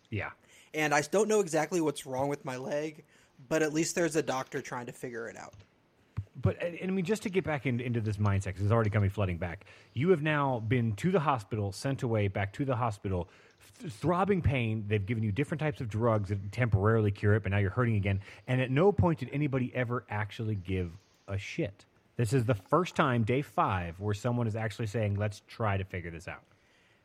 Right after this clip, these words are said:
Speaker 2: Yes, I would say that is fair. I don't, you know, giving a shit is a different, like, that's a tough thing to gauge.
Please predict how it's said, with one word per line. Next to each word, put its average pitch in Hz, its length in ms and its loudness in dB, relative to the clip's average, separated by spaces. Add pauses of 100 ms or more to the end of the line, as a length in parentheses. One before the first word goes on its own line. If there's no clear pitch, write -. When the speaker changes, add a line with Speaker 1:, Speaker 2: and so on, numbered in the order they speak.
(520)
Speaker 2:
Yes, 139 760 -2
I 143 100 4
would 170 180 2
say 160 200 4
that 131 240 4
is 120 220 -4
fair. 131 360 -6
I 139 120 -2
don't, 151 100 -4
you 151 80 -6
know, 139 100 -2
giving 165 400 2
a 147 40 2
shit 151 260 0
is 131 200 -2
a 123 60 -4
different, 127 420 -2
like, 127 160 -2
that's 139 140 -4
a 135 60 -4
tough - 220 -6
thing 127 220 -6
to 123 80 -6
gauge. 127 580 -6